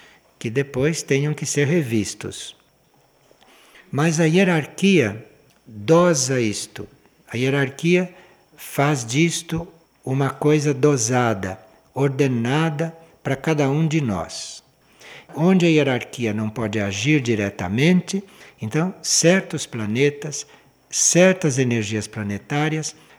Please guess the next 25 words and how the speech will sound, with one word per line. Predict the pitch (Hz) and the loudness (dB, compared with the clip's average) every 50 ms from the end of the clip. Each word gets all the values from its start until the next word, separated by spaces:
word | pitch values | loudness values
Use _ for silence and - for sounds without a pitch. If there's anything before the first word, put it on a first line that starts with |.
| _ _ - | _ _ -8
ali | 123 127 131 120 110 123 139 160 156 - _ _ _ | -6 -6 -4 -4 -4 -4 -4 -6 -8 -10 _ _ _
nos | - 139 160 170 - | -6 -4 -4 -4 -4
suprem. | - - - - 127 113 - - - 92 90 90 107 - _ _ _ _ _ _ _ - - - - - - | -6 -8 -6 -6 -6 -8 -8 -10 -12 -10 -10 -12 -14 -18 _ _ _ _ _ _ _ -20 -20 -20 -18 -8 -2
E | 156 165 196 | 2 2 2
isto | 202 196 - 226 196 | 2 2 0 -2 0
vão | 170 196 185 | 2 0 0
preparando | - 175 160 - 165 143 139 151 165 175 160 | 0 -2 -2 -2 0 0 2 2 2 2 2
o | 151 | 0
nosso | 135 123 117 - - - 127 | 0 -2 -4 -4 -6 -8 -6
ser, | - - - - 170 180 190 190 185 - - _ _ _ _ | -6 -4 -2 0 2 2 2 0 -2 -6 -14 _ _ _ _
isto | - 143 151 - - 151 | -6 -6 -4 -4 -4 -2
vai | 147 147 143 | -2 -2 -2
preparando | - 143 135 - 143 135 120 120 113 110 107 | -2 -4 -4 -2 -4 -2 -2 -2 -2 -2 -2
a | 104 | -2
nossa | 101 104 - - - | -2 -4 -4 -6 -8
consciência | - - 139 135 127 - - - 190 208 208 196 - - 202 196 - - - - - - _ - | -6 -4 -2 -2 0 0 2 4 6 6 6 4 2 0 -2 -4 -8 -12 -20 -20 -20 -20 _ -4
para | 151 160 165 | -2 -2 -2
futuros | - - 185 175 - - - 233 240 214 170 139 - | -2 -2 -4 -4 -4 -4 -2 -2 0 0 0 -2 -2
contatos | - - 120 113 107 - - 107 101 98 - - 92 90 - - - - - _ _ _ _ _ - | -4 -4 -4 -4 -4 -4 -4 -4 -4 -6 -8 -12 -14 -12 -12 -14 -16 -18 -20 _ _ _ _ _ -8
extraplanetários, | 107 113 104 - - 104 - - 107 101 104 98 92 - - 82 78 78 78 - 80 - - - - - - _ _ _ _ _ - - _ _ - | -6 -6 -4 -6 -8 -8 -8 -6 -6 -4 -4 -4 -6 -8 -8 -8 -8 -8 -8 -10 -12 -12 -14 -14 -16 -16 -20 _ _ _ _ _ -20 -20 _ _ -4
para | 135 143 151 180 | -4 -2 -2 -4
futuro | - - - - 151 143 - - 202 208 190 190 | -6 -10 -8 -6 -6 -6 -2 0 2 2 2 2
desenvolvimento | 156 135 147 139 135 147 143 127 139 139 135 117 131 127 120 123 139 147 151 143 139 - 127 107 | 0 0 -2 -2 -2 -2 0 0 0 0 0 0 -2 -2 -2 0 0 0 0 0 -2 -4 -6 -6
de | 117 110 | -6 -8
consciência | - - 113 107 104 - - - 147 143 131 110 - - - - 95 90 | -6 -6 -4 -4 -4 -2 -2 0 2 2 2 0 -2 -4 -6 -6 -8 -10